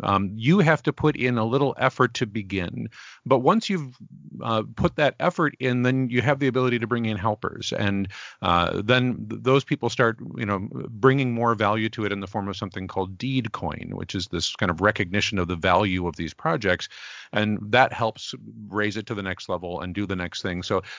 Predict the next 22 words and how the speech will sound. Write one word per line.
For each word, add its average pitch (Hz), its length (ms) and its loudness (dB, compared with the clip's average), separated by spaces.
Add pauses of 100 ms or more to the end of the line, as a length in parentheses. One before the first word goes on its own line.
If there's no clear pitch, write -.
(100)
the, 127 280 4
the 143 100 0
mechanic 131 640 0
is, 127 180 -2
ex-, - 240 -6
I 135 140 2
think, 107 240 -2
extremely 120 680 -2
engaging, 101 640 0 (320)
but 135 140 4
the 131 140 2
idea 147 480 2
of, 117 440 4 (220)
"We're 135 340 2
gonna 202 180 0
show 170 380 2
you 127 260 4
the 110 80 2
types 131 360 -2
of 117 100 0
projects 131 640 0
that 101 180 2